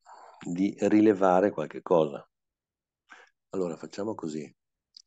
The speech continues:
Diamoci cinque minuti di lettura individuale, in modo che ognuno possa rileggere il paragrafo e poi raccontare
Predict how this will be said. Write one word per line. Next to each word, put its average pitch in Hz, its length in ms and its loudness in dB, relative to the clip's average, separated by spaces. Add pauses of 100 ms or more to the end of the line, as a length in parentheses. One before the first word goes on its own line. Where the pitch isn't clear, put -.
Diamoci 90 460 -4
cinque 85 480 -6
minuti 82 540 -2
di 76 120 -2
lettura 80 440 0
individuale, 71 1000 -4 (460)
in 85 80 -8
modo 87 240 2
che 90 100 -4
ognuno 92 380 2
possa 82 380 -4
rileggere 85 600 2
il 76 100 -6
paragrafo 78 840 -6 (640)
e 95 120 -4
poi 101 640 2 (1500)
raccontare 95 1300 0